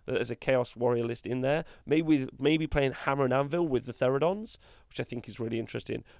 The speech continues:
Probably movement is their problem, if you need to have a problem with them. But I think they're very good. Uh, very, very good, uh, which is quite interesting.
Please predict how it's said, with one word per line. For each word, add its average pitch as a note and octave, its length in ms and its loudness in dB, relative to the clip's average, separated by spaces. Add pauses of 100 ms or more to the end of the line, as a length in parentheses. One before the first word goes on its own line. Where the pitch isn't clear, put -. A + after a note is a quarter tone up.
(120)
Probably A3 380 4
movement G3 440 2
is - 140 -6
their G#3+ 120 -2
problem, G#3+ 440 0 (260)
if - 160 -10
you C#3 100 -4
need C#3+ 260 2
to C#3 160 4
have C3 140 0
a B2 60 -8
problem C3+ 320 -2
with B2+ 120 -2
them. E3 200 -6 (840)
But E3+ 140 8
I D#3 60 10
think - 180 0
they're F2+ 100 0
very A2 260 -4
good. - 220 -14 (380)
Uh, A2+ 260 -4
very, A2+ 200 -4
very - 180 -10
good, - 240 -14 (100)
uh, A2 240 -12
which - 200 -12
is G#2+ 80 -14
quite - 220 -10
interesting. - 460 -14